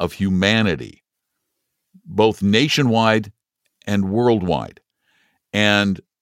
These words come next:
the economy of humanity, c-, it can be proven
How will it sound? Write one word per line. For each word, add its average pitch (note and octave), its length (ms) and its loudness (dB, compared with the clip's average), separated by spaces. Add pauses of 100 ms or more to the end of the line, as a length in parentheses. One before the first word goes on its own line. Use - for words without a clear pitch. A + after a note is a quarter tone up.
(120)
the A#2+ 520 -2
economy A#2 840 -2
of G2 160 -4
humanity, G#2+ 1040 0 (960)
c-, - 120 -14
it A2+ 220 0
can B2 200 0
be G#2+ 180 0
proven E3+ 800 -2